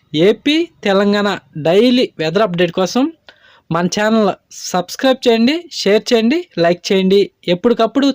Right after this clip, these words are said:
తాజా వాతావరణ సమాచారం మన ఛానల్లో ఇవ్వటం జరుగుతుంది. టుడే వెదర్ అప్‌డేట్ ఏంటంటే, ఈరోజు ఉపగ్రహ చిత్రం నుండి శాటిలైట్ చిత్రం. ఈరోజు శాటిలైట్ అంచనా గమనిస్తే, ఇవాళ కోస్తాంధ్రలో ఎండల తీవ్రత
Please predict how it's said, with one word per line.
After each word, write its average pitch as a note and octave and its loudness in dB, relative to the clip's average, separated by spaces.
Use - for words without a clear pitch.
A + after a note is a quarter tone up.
తాజా A3+ -2
వాతావరణ G#3 0
సమాచారం F#3+ -2
మన F3+ -2
ఛానల్లో G#3+ -2
ఇవ్వటం F#3 0
జరుగుతుంది. F#3 2
టుడే A#3 2
వెదర్ F#3 0
అప్‌డేట్ G#3 0
ఏంటంటే, F3 0
ఈరోజు F#3 2
ఉపగ్రహ G#3+ 0
చిత్రం E3+ -4
నుండి F3+ -2
శాటిలైట్ E3 -4
చిత్రం. A#3+ -4
ఈరోజు F3 0
శాటిలైట్ G3+ -4
అంచనా E3+ -2
గమనిస్తే, E3 -4
ఇవాళ E3 -2
కోస్తాంధ్రలో F#3+ -2
ఎండల F#3 0
తీవ్రత F#3 0